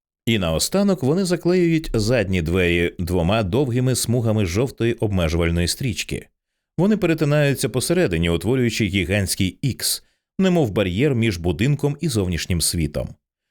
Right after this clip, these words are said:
Потім мій погляд падає на нотатки Міці, і раптом рішення стає очевидним. «Ікси», — кажу я Адріану, — «вони не ікси. Про що ти говориш?» Аня знала, що ми не володіємо її мовою, тому вона ставила хрестики між словами,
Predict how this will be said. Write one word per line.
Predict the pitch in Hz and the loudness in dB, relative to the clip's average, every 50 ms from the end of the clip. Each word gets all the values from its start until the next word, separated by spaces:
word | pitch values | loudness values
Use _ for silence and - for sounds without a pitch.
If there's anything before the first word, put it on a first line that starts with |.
| _ _ _ | _ _ _
Потім | - 226 220 220 190 165 | -2 -2 0 2 2 2
мій | 156 156 143 | 2 2 2
погляд | 151 - 170 160 147 156 147 156 | 2 0 2 2 2 0 0 -2
падає | - 165 151 139 143 147 139 | -2 -2 0 2 2 0 2
на | 131 131 | 2 0
нотатки | 123 123 117 - 139 123 - - - 123 | 0 0 0 0 -2 -4 -2 -2 -2 0
Міці, | 127 147 156 120 76 - - 78 69 - - _ - | 2 2 2 0 0 -2 -4 -4 -4 -4 -8 _ -2
і | 123 120 | 0 0
раптом | 101 98 104 117 117 - - 92 90 | 2 2 2 0 0 -2 -2 0 2
рішення | 107 135 131 - 123 104 104 104 | 2 0 0 0 0 0 0 0
стає | 101 - - 107 101 107 104 | -2 0 -2 0 0 0 0
очевидним. | - 120 107 - - 107 92 104 120 110 80 78 67 60 - - _ _ _ _ _ _ _ _ _ _ _ _ _ _ - | 0 -2 -2 0 0 0 0 0 0 -2 -2 -4 -8 -8 -10 -14 _ _ _ _ _ _ _ _ _ _ _ _ _ _ -2
«Ікси», — | 151 139 131 - - - 175 156 117 | 0 0 0 0 0 0 2 2 0
кажу | 87 - 113 104 90 101 | 0 0 0 0 2 2
я | 107 95 92 92 95 | 2 2 2 2 0
Адріану, — | 92 95 110 110 101 95 92 101 104 104 | 0 2 2 2 2 2 2 2 2 2
«вони | 95 120 139 135 120 123 131 113 92 | 2 0 0 0 0 0 2 2 2
не | 98 110 123 127 | 2 2 0 0
ікси. | - - 135 123 - - - 165 147 107 78 71 76 _ _ _ _ _ - | 0 -2 -2 -2 -2 -2 0 2 2 2 0 -2 -6 _ _ _ _ _ -4
Про | - 156 147 | -2 -2 -2
що | - - 170 | 0 -2 -2
ти | - 160 | 0 0
говориш?» | 156 170 165 143 87 - - - - - - _ _ _ _ _ _ _ _ _ _ _ | 0 0 0 0 -2 -2 -4 -8 -10 -10 -12 _ _ _ _ _ _ _ _ _ _ _
Аня | - 107 117 120 117 117 117 117 110 | -2 0 2 2 2 2 2 2 2
знала, | 92 98 101 113 117 120 120 113 101 95 95 90 | 2 0 0 0 2 2 2 2 2 2 2 2
що | - - - 120 | 0 0 -2 0
ми | 110 113 117 | 0 2 2
не | 113 110 | 2 2
володіємо | 107 110 117 117 107 104 117 120 113 107 110 113 | 2 2 2 0 0 0 0 0 2 2 2 2
її | 107 107 104 107 117 | 2 2 2 2 0
мовою, | 117 117 127 120 90 80 85 87 87 | 0 0 0 0 0 0 0 0 0
тому | 85 - 101 104 104 | 0 -2 -2 0 0
вона | 104 107 104 95 98 107 107 | 0 0 0 0 0 0 0
ставила | - - - 107 101 104 104 104 92 | -2 -2 0 0 0 2 2 0 0
хрестики | - - 107 120 127 113 - - 104 95 - 98 | -2 -2 -2 -2 -2 -2 -2 -4 -4 -2 -2 0
між | 95 98 90 - | 0 0 -2 -2
словами, | - 101 98 90 95 98 95 82 73 71 - | -2 -2 -2 0 0 0 0 0 -2 -2 -4